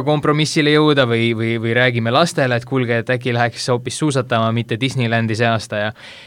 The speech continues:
ja aga, aga ometi nii-öelda kõigist meist ei saa müügiinimesed, et mis sa näed, kas see on, kas see on selline ala, millele võib nii-öelda igaüks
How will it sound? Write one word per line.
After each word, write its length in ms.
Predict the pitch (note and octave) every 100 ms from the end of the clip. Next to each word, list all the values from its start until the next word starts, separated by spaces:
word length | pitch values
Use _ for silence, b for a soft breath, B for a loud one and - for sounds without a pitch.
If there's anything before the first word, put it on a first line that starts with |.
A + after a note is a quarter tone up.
| B
ja 240 | B2 A#2+ A#2
aga, 300 | B2+ B2+ B2
aga 140 | C3
ometi 300 | G3+ G#3 C3+ B2+
nii-öelda 320 | C3 A#2+ A#2
kõigist 540 | F3+ G#3+ D#3+ - -
meist 260 | C#3 D#3+ -
ei 80 | A#2+
saa 280 | F#3+ C3+ G2
müügiinimesed, 800 | A#2 C3 A2 A#2+ A2+ F#2+ - A2+
et 80 | A#2+
mis 220 | E3+ -
sa 80 | C#3
näed, 320 | C3+ C3+ A#2+
kas 160 | A#2 -
see 140 | C#3
on, 100 | C#3 C3+ -
kas 160 | -
see 80 | E3+
on 80 | D#3+
selline 400 | D#3+ D#3 C#3 A#2+
ala, 240 | B2+ C3+ A#2
millele 400 | A2+ A#2 A2+ A2+
võib 240 | A2 G#2+
nii-öelda 480 | A2 G#2+ G#2 G2+ G2+ G2 _ _ _ _ _ _
igaüks 640 | B2+ A#2+ C#3 E3 F#3 -